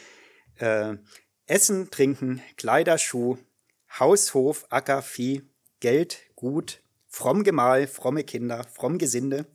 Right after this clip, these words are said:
fromme und treue Oberherren, gut Regiment, gut Wetter, Friede, Gesundheit, Zucht, Ehre, gute Freunde, getreue Nachbarn und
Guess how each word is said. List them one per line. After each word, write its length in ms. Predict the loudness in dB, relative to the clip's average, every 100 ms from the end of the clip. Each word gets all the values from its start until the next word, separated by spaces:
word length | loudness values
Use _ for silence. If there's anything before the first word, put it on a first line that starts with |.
| -20 _ _ _
fromme 400 | -16 -2 -2 -2
und 140 | -4 -6
treue 320 | -2 0 0
Oberherren, 640 | -4 -6 -4 -6 -8 -12 _
gut 300 | -6 -2 -2
Regiment, 540 | -2 -2 -4 -8 -10
gut 240 | -12 -10
Wetter, 420 | -12 -10 -12 -14 _
Friede, 400 | -20 -12 -10 -8
Gesundheit, 640 | -8 -8 -8 -10 -10 -12 -16 _ _ _ _
Zucht, 520 | -2 2 2 2 -14 -6
Ehre, 380 | 0 2 4 2
gute 340 | 2 -6 -4
Freunde, 520 | -4 0 0 2 0 -4
getreue 480 | -6 -4 -2 -2
Nachbarn 520 | -2 -4 -6 -8 -8 -8
und 300 | -10 -10